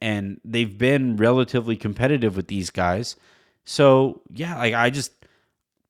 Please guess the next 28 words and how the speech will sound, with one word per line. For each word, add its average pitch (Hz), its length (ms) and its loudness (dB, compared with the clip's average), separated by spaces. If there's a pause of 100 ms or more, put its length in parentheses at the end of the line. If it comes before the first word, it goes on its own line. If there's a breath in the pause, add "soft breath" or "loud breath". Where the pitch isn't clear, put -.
(120)
there's 127 300 2
nothing 143 500 0
to 143 140 0
hang 123 220 0
your 120 100 0
head 120 180 2
over 98 240 0
with 90 200 -6
this 90 120 -8
season. 82 480 -8
And, 101 320 -6 (340 soft breath)
you - 80 -8
know, 143 80 2
I'll 123 120 8
talk 143 240 2
to 147 80 -2
Raj 127 260 2
about 127 240 -4
this, 131 220 -4
and 104 100 -4
I'll, 98 160 -4
I'll, 104 220 2
I'll 101 160 -2
get 107 160 -4
his 120 200 -2
thoughts 123 320 -4
on 120 200 -2
it 120 160 -8